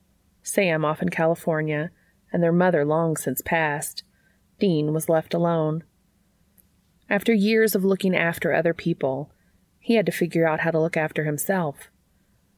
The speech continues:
By himself. During a global pandemic. Great timing, right? So when the realtor had shown him the skinny gray house on the corner by the woods,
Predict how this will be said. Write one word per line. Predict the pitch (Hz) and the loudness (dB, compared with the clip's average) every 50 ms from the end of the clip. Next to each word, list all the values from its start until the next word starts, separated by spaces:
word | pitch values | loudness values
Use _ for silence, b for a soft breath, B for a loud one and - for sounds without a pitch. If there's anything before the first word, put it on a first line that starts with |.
| _ _ | _ _
By | - 190 196 208 190 | 0 2 2 2 2
himself. | 151 143 131 139 - - - 127 123 127 131 - - - _ _ _ _ _ _ _ _ _ _ _ _ _ _ _ _ _ _ _ _ | 0 -2 -4 -4 -4 -6 -8 -8 -8 -8 -12 -14 -20 -20 _ _ _ _ _ _ _ _ _ _ _ _ _ _ _ _ _ _ _ _
During | - 151 143 139 143 151 160 | -2 0 0 0 0 0 0
a | 165 165 | 0 -2
global | 156 - - 151 143 143 139 147 147 | -4 -4 -2 0 0 2 2 0 0
pandemic. | 151 - 175 175 175 175 175 202 196 175 143 135 127 - - - _ _ _ _ _ _ _ _ _ _ _ _ _ _ _ _ _ _ _ _ _ _ | 0 0 2 2 2 4 4 2 2 2 0 -2 -4 -8 -14 -20 _ _ _ _ _ _ _ _ _ _ _ _ _ _ _ _ _ _ _ _ _ _
Great | _ - 175 160 - | _ 0 0 0 0
timing, | - 196 208 196 165 123 123 127 | 0 0 0 0 0 -2 -6 -6
right? | 123 131 139 151 - - - - _ _ _ _ _ _ _ _ _ _ _ _ _ _ _ _ _ _ _ _ _ _ _ _ _ _ _ _ _ _ _ _ _ _ _ _ _ _ _ | -4 -4 -4 -4 -4 -6 -10 -20 _ _ _ _ _ _ _ _ _ _ _ _ _ _ _ _ _ _ _ _ _ _ _ _ _ _ _ _ _ _ _ _ _ _ _ _ _ _ _
So | - - 247 | 0 2 2
when | 233 208 233 240 247 | 4 4 4 4 4
the | 262 | 4
realtor | 220 220 214 196 196 185 - 190 180 175 | 4 4 4 4 2 2 0 0 2 2
had | 175 175 165 | 2 0 -2
shown | - - - 180 170 170 165 | -2 0 0 2 2 0 0
him | 156 160 147 147 147 | 0 -2 -2 0 -2
the | 151 | -2
skinny | - - - - 180 175 170 175 | -4 -6 -2 0 2 2 2 2
gray | 170 - 170 165 170 | 2 0 2 2 0
house | 156 - 170 160 151 139 147 - - | 0 0 -2 0 0 -2 -2 -2 -4
on | 160 156 | -2 -2
the | 156 | -2
corner | 151 - - - 185 170 151 143 | -4 -4 -2 0 0 2 0 0
by | 131 143 139 135 | 0 -2 -2 -2
the | 139 139 | -2 0
woods, | 143 160 160 147 139 135 139 143 - - | 0 0 2 2 0 -2 -4 -6 -12 -12